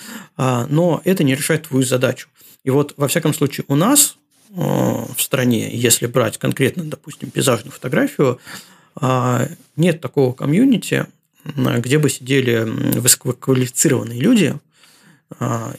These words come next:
и занимались, ну, грубо говоря, постановкой новой цели, новых целей. Когда ты достиг всего, и у тебя, а ш-, ну, а что дальше? Куда дальше идти, куда двигаться? Вот, вот это вот, э, фундаментальная проблема, с которой сталкиваются люди, которые уже ушли вот туда,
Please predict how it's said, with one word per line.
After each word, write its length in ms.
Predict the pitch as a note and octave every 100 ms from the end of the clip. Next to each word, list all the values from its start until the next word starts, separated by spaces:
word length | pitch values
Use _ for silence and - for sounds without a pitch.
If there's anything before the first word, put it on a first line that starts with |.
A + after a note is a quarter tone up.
| -
и 400 | D3 E3 D#3+ C3 - _ _ _
занимались, 640 | C3 D3 D3 C#3 G#2 - -
ну, 100 | F3+
грубо 260 | B2 D#3+ B2
говоря, 280 | B2 C3
постановкой 500 | C3 - C#3+ E3+ -
новой 180 | C3 C3
цели, 320 | B2+ C3 B2 _ -
новых 340 | C3 D3 C3
целей. 340 | - A#2+ - - _ _ _ _ _ -
Когда 180 | B2 A#2+
ты 100 | B2+
достиг 320 | B2 - -
всего, 320 | - D#3+ A#3+
и 200 | C3 B2
у 60 | A#2+
тебя, 280 | - C3+ - -
а 80 |
ш-, 120 | C3+ - _
ну, 200 | - C#3 C3+
а 60 |
что 180 | C3 D#3
дальше? 340 | C#3 A2+ - - _ _ _ _
Куда 180 | - C3
дальше 240 | A#2+ A2 -
идти, 200 | - -
куда 180 | B2
двигаться? 440 | A#2 B2+ - - - _ _ _ _ _ _ _
Вот, 160 | - -
вот 120 | C3 E3+
это 180 | D#3+
вот, 80 | - -
э, 160 | - C3+
фундаментальная 640 | - C3 C#3 - A#2+ A2+
проблема, 500 | A2 - C#3 A#3+ F#3+
с 80 | B2
которой 300 | - - D#3+
сталкиваются 560 | D#3 - D3 C#3+ A#2+ -
люди, 240 | C3 F3+
которые 420 | D3 - - C#3 B2
уже 360 | - C3 A#2+ -
ушли 200 | - C#3+
вот 180 | B2 A#2+
туда, 320 | - A2+ A2+